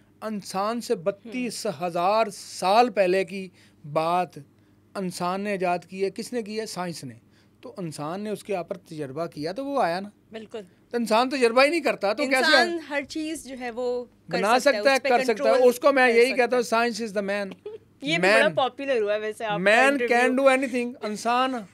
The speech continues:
Speaker 1: हर काम कर सकता है
Speaker 2: ऐसा ही है।
Speaker 1: अगर वो चाहे तो।
Speaker 2: अच्छा, आपने एक ऐसा बहुत बड़ा काम किया अपने करियर में, जब आप पहले तो, अ, उस बैन के बारे में अगर हम बात करें, आपने अक्सर अपने इंटरव्यूज़ में वो पूरे जो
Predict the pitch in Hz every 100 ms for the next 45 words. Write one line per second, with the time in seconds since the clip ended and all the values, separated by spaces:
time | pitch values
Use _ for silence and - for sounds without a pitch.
0 | - 220 262 - 214 208 185 185 147 170
1 | 139 160 160 208 214 190 180 175 180 165
2 | 151 110 101 - _ _ _ 247 262 269
3 | 240 254 269 277 269 - 226 254 220 240
4 | 226 233 220 190 202 208 190 202 202 185
5 | 185 185 196 190 226 - 196 202 - -
6 | - 226 233 233 262 254 - _ 214 208
7 | 202 202 _ _ 214 214 - 175 185 196
8 | 226 226 202 190 202 190 190 185 175 165
9 | 180 208 214 214 214 269 - 233 - -
10 | 339 - _ _ - 220 254 240 226 226
11 | 226 214 226 208 214 214 208 240 240 262
12 | 254 254 - - 196 220 220 220 226